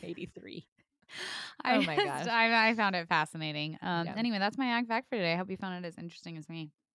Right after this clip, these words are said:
Speaker 1: I love it.
Speaker 2: If you
Speaker 1: All
Speaker 2: guys
Speaker 1: right.
Speaker 2: have some good ag facts, like, I would love to hear from some people. What do you guys have? What do you guys know about ag?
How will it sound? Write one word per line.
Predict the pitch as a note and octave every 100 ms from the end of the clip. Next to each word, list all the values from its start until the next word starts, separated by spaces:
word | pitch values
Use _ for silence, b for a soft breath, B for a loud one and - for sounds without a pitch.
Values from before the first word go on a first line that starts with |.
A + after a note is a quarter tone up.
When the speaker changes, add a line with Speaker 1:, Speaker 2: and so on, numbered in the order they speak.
| _ _ _ _ _ _ _ -
Speaker 1:
I |
love | F3 F3+
it. | A#3+ - _ _ _ _ _ _ b b b b b b b b b
Speaker 2:
If | G3+
you | G#3
Speaker 1:
All | G3+
Speaker 2:
guys | D#4+
Speaker 1:
right. | A4+
Speaker 2:
have | -
some | G#3
good | F#3 F#3+
ag | E3+ G#3
facts, | - D#3+ F3+ -
like, | F3 E3 - -
I | F#3
would | B3
love | G3+ D#3+
to | F#3
hear | D3+ D#3
from | - D#3+
some | - D3+
people. | D#3 D#3
What | D3
do | F3+
you |
guys | G3 F3+
have? | D3+ D3 D#3+
What |
do | E3
you | G3
guys | E3+
know | D#3 D#3
about | C#3+ C#3 -
ag? | D3+ C#3+ C#3+